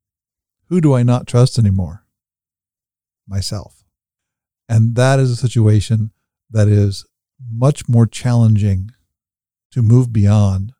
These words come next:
to start to trust yourself once you have broken trust with yourself. And that's why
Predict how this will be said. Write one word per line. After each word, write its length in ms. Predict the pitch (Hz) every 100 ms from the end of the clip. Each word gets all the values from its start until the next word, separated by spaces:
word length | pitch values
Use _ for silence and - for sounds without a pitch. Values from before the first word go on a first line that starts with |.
| _
to 80 | -
start 240 | - 110
to 80 | 123
trust 320 | - 123 120
yourself 480 | 110 - 98 90 - _ _ _ _ _ _
once 280 | 120 123 -
you 80 | 123
have 160 | 107
broken 320 | 98 107 117 104
trust 340 | 113 104 -
with 160 | 107 117
yourself. 440 | 98 101 87 _ _ _ _ _ _ _ _ _ _ _
And 120 | 131
that's 180 | 139 -
why 320 | 131 123 117